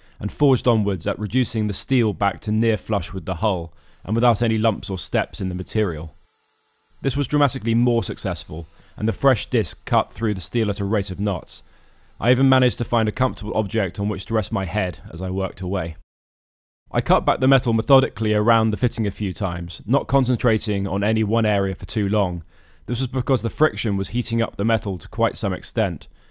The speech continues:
and whilst the old sealant had pretty quickly incinerated, hardened and fallen away, I wanted to limit the heat build-up that might begin to damage the fiberglass and resin laminate surrounding the steel.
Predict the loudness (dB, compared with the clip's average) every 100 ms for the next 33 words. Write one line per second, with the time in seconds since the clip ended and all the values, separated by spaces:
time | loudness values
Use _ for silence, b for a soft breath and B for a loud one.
0 | b b 2 2 2 2 4 4 2 2
1 | 2 0 -2 -8 -2 0 0 0 -2 -2
2 | -2 0 0 0 -2 -2 -4 -8 -6 0
3 | 0 0 -4 -4 -2 -2 0 -2 2 2
4 | 2 -2 -10 b b b b 2 2 2
5 | 0 2 4 2 -2 -4 -4 -2 0 0
6 | -2 -4 -4 0 0 0 -2 -2 -2 2
7 | 2 4 2 -2 -2 0 0 0 0 0
8 | -2 -2 0 2 0 0 0 -2 -6 -8
9 | -4 -2 -2 -4 -6 -6 -2 0 -2